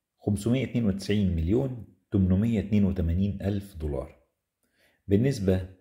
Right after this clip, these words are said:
لآخر أربعة وعشرين ساعة، فحجم التداولات سبعة وخمسين مليار ستمية وحداشر مليون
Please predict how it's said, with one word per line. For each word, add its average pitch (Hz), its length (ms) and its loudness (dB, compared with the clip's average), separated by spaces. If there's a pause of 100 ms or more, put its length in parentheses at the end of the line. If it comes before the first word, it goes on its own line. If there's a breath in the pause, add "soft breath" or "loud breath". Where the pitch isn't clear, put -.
(160)
لآخر 92 840 2
أربعة 80 380 0
وعشرين 80 360 -2
ساعة، 110 420 -2
فحجم 123 340 -8
التداولات 85 580 0
سبعة 98 280 2
وخمسين 80 540 -2
مليار 101 440 2 (380 soft breath)
ستمية 110 540 0
وحداشر 80 540 -2
مليون 107 560 -2